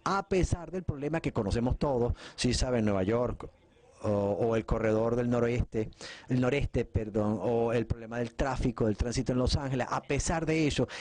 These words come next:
esas ciudades son más productivas que ciudades donde puedes cruzar la ciudad en diez minutos. Lo mismo aplica para Japón. Podríamos hacer mapas así en todo el mundo.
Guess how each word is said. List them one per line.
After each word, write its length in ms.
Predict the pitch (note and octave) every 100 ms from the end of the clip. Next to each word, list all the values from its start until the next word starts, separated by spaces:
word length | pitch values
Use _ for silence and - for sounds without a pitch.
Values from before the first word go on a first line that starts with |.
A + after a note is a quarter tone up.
| -
esas 340 | F3+ F#3+ G#3 F3
ciudades 320 | E3+ D#3+ C#3+
son 180 | E3 D3+
más 120 | D#3
productivas 640 | E3 D#3+ D#3+ G3 F3 D3
que 140 | - D3
ciudades 600 | - C#3 C#3 C3+ D3 -
donde 460 | D3+ C#3+ C#3+ C#3 - - - - - - - - _ -
puedes 320 | E3 D#3+ D3+
cruzar 420 | - D#3+ E3+ C#3+
la 80 | D3
ciudad 220 | D3+ B2
en 60 | B2
diez 120 | A2+
minutos. 480 | A2+ G2 - E2+ - - - - - - - _ _ - -
Lo 420 | C#3 C#3 C#3 C3+
mismo 380 | D3+ E3 E3 E3
aplica 340 | - D3 D#3
para 180 | - C3+
Japón. 600 | C3+ - _ - D#3+ C#3 -
Podríamos 580 | B2 A#2+ C3 C3+ D3+
hacer 320 | C#3+ C3 C#3 C#3+
mapas 680 | D3 C#3+ C#3 C#3 - D#3
así 280 | C#3+ - C3+ -
en 180 | B2+ A#2+
todo 220 | F#3+ D3+
el 80 | G2+
mundo. 320 | F2 D#2+